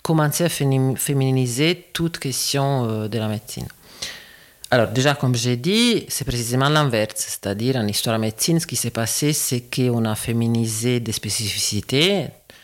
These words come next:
euh, sur les organes génitaux, mais pas seulement, et qu'on a très peu réfléchi au corps de l'homme en tant qu'homme. Parce que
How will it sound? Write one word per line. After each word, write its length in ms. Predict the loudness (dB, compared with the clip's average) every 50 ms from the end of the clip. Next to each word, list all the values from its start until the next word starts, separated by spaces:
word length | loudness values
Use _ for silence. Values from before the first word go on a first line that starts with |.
| -20 -20 -20 -20 -20 -20 _ _ _ -8 -4
euh, 560 | -2 -2 -2 -2 -2 -2 -2 -2 -4 -4 -4 -6 -8 -4 0 0 2
sur 140 | 2 2 0
les 180 | 0 0 0
organes 280 | -2 0 0 0 0 0
génitaux, 320 | 0 -2 -2 -2 -2 -2
mais 120 | -2 -2 -2
pas 160 | -4 -4 -4
seulement, 720 | -4 -2 0 0 0 2 2 4 4 2 2 0 0 -2 -4 -4
et 220 | -4 -4 -4 -4 -8 _ _ -4
qu'on 600 | 0 0 2 2 2 2 2 2 0 0 0 0 0
a 340 | 0 0 2 2 0 0
très 200 | -2 -2 -4 -4
peu 140 | -2 0 0
réfléchi 840 | 0 0 -2 -4 -4 -4 -2 -2 -2 -2 -2 0 0 0 2 0 0 -2
au 80 | -2 -4
corps 260 | -4 -2 -2 -2 -2
de 120 | -2 -2
l'homme 260 | 0 0 2 2 2 0
en 60 | 0
tant 220 | -2 -2 -4 -4
qu'homme. 560 | -4 -4 -4 -2 -2 0 0 -2 -2 -4 -6 -10 -14 -20 _ _ _
Parce 220 | -6 -4 -4 -4
que 160 | -4 -4 -2